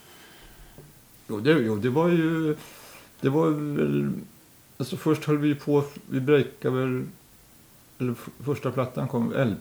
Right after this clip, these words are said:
P:n kom väl sjuttionio, tror jag. Och sen lirade vi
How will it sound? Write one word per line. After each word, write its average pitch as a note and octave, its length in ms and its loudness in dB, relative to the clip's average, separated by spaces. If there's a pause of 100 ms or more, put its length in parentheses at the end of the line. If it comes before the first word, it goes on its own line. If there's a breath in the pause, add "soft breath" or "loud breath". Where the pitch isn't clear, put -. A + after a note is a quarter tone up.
P:n C3+ 180 -2
kom G#2+ 180 -2
väl G2+ 80 -4
sjuttionio, A2 800 -4
tror G2+ 160 -10
jag. F#2 100 -6 (1000)
Och B2+ 120 -12
sen A#2+ 180 0
lirade G#2 360 0
vi G2+ 240 0